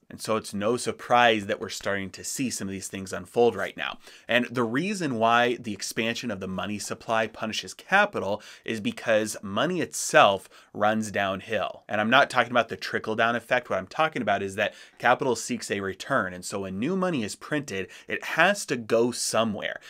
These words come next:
If new money was printed and it was just, you know, printed actually physical dollar bills and it was just dropped off, you know, on Mars. Well, that's not actually expanding the money supply. There, that's, you know,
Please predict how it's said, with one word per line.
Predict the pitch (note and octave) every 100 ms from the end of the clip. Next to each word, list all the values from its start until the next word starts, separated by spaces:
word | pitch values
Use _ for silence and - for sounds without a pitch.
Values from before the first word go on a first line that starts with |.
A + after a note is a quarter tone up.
| -
If | - A#2 - A#2
new | A#2+ D3
money | C3+ B2+
was | A2+
printed | - A2+ A2 G#2
and | G2+
it |
was | G2+
just, | G#2 - -
you |
know, | F#2+ F#2 _ _
printed | - D3 A#2 G2
actually | F#2+ - G#2+ G2
physical | - A2 G#2 G2+ F#2+
dollar | F#2 F#2+
bills | F#2+ A2+ A2+ - -
and | G#2+
it |
was | G#2
just | G2 F#2+
dropped | - A2 G#2+ -
off, | G#2 G2+ -
you | -
know, | F#2 -
on | G2 F#2
Mars. | G2 G2+ F2 - - - -
Well, | E3 E3+
that's | D3 D3
not | D#3 D3
actually | C3 - B2+ G#2+
expanding | - - G2 G2+ G2
the | F2+
money | F2+ G#2 A2
supply. | - B2+ - B2 B2 B2+
There, | G2 G2+
that's, | G2 -
you | G2+
know, | F#2+